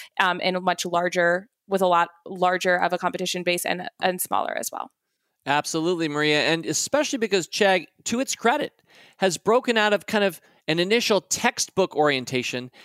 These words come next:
Speaker 2: and moved much more into adult lifelong learning across a number of different dynamics. We can imagine, yeah, YouTube is out there challenging. Maybe I should just watch a YouTube video to figure out how to do this or that thing. So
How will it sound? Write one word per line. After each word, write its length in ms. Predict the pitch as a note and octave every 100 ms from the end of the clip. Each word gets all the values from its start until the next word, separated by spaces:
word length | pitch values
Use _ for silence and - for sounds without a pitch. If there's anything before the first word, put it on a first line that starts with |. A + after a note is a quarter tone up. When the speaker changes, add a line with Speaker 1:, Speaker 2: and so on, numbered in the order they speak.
| -
Speaker 2:
and 140 | D3+
moved 180 | G3+ A3+
much 240 | F#3 A#3 G#3
more 160 | G#3+
into 220 | F#3 -
adult 400 | D3+ F#3 G#3 G3
lifelong 580 | C#3+ D#3+ G3 F#3 F#3+ F3+
learning 340 | E3 G#3+ A3 D3+
across 380 | C#3 F3+ E3+
a 60 | D#3+
number 320 | C#3+ F3+ G#3+
of 80 | D#3+
different 280 | E3 D#3+ C#3
dynamics. 600 | C3+ C#3+ G#3 G#3 F3 - - - -
We 100 | D3+
can 120 | E3+
imagine, 440 | F#3 B3 F#3+ G#3
yeah, 200 | E3+ A#3+
YouTube 640 | C#3+ B2 A#3 D#4 D4+ D4 G3+
is 140 | E3
out 200 | E3 D3+
there 300 | D3+ C#3 B2+
challenging. 640 | - D#3+ D#3 E3 D3+ E3+ D#3+
Maybe 240 | F#3 A3+
I 40 |
should 160 | G#3+ G3
just 180 | G#3+ G3+
watch 180 | G#3+ G#3+
a 40 |
YouTube 500 | F#3 A#3 - C4+ F3
video 320 | E3+ D#3 C#3+
to 100 | C3+
figure 280 | - D3+ C#3
out 120 | C3
how 80 | C3+
to 120 | C3
do 160 | B2 C3
this 260 | C3 B2
or 80 | C3+
that 240 | A#2+ A#2+ -
thing. 280 | - C3 B2+
So 280 | - C#3